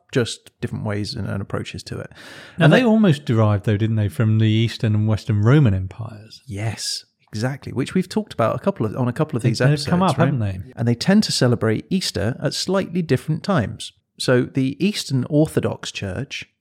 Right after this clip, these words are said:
Speaker 1: um, celebrates Easter either at the same time or up to one to four or maybe even five weeks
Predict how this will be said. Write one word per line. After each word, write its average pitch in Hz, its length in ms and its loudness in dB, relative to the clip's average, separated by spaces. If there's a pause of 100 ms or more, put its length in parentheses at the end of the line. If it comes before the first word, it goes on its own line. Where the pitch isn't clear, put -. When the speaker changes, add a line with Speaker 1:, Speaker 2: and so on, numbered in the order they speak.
(180)
Speaker 1:
um, 110 260 -4
celebrates 120 460 -2
Easter 113 460 -2
either 196 320 4
at - 80 0
the - 60 -2
same 160 260 2
time 110 440 -4
or 156 600 4
up - 200 0
to 127 480 2
one 170 800 2
to 110 380 0 (120)
four 139 480 2
or 110 100 0
maybe 143 360 0
even 131 280 0
five 139 480 0
weeks 127 400 -2